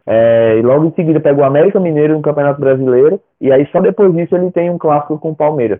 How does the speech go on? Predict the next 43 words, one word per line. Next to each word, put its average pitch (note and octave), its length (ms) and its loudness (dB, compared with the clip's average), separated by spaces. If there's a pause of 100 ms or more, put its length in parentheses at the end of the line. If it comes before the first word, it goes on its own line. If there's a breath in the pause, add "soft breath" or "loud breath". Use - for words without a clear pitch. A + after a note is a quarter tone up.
na F#2+ 80 -10
terceira A#2+ 320 -6
rodada A#2 260 -2
do A2+ 80 -6
Brasileirão. A2 540 -4
Então, A#2 180 -6
assim, C3+ 300 -8 (140)
ele C3 200 0
consegue C#3 540 -2
segurar C#3 380 0
as - 140 -16
pontas C3 380 -4
até C3 240 -2
lá, C#3 320 0 (140)
pra - 160 0
mesmo F#3 420 0
que G#3 80 -2
ele F3+ 140 2
perca F#3+ 480 0
pra F3 140 -6
um D#3+ 80 -4
Palmeiras, C3 540 0 (640)
que A#2+ 120 0
é A#2+ 80 4
o B2 80 2
esperado, A#2+ 600 0 (920)
ele C3 160 0
consiga, B2+ 840 -2 (140)
é, G2 880 -6 (180)
segurar C3 340 0
o D3+ 60 -2
cargo, G2+ 380 -6
porque A#2+ 220 -6
talvez A#2+ 420 -2
se C#3 60 -2
ele B2+ 100 0
iniciar A#2+ 560 -4
aí G2+ 260 -2
com G#2 220 -10
essa G#2 240 -8
série A2+ 260 -2
de A2+ 120 -12
derrotas, A2+ 680 -2